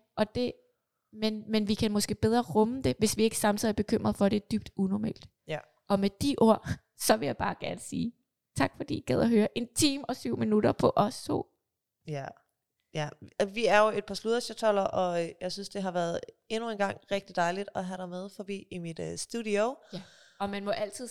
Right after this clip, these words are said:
Speaker 1: gerne skrive spørgsmål til os begge to,
Speaker 2: Lige
Speaker 1: forestiller mig, for
Speaker 2: præcis.
Speaker 1: vi har jo begge to en Instagram, hvor at vi netop bare rigtig gerne vil skabe fokus på ergoterapi, men vi vil egentlig også rigtig gerne hjælpe børns trivsel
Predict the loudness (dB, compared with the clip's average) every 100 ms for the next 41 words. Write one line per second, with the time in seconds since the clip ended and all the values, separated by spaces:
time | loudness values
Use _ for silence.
0 | -10 -8 -8 -10 -8 -8 -4 -4 -2 -6
1 | -4 -6 -6 -8 -8 -6 -6 -6 -8 -8
2 | -8 -6 -6 -8 -8 -8 -6 -8 -10 -14
3 | -12 -8 -8 -8 -6 -6 -6 _ _ _
4 | _ _ _ _ _ _ _ _ _ _
5 | _ _ -6 -4 -4 -8 _ -16 -10 -6
6 | -4 -4 -4 -6 -6 -4 -6 -8 -4 -2
7 | -2 -6 -10 -14 _ _ _ -14 -4 -4
8 | -4 -4 -4 -6 -10 -4 -4 -4 _ _
9 | -8 -6 -6 -8 -10 -8 -10 -10 _ _
10 | _ -8 -4 -2 -2 -4 -6 -8 -10 -14
11 | -6 -4 -2 -4 -2 -2 -2 -6 -8 -6
12 | -6 -8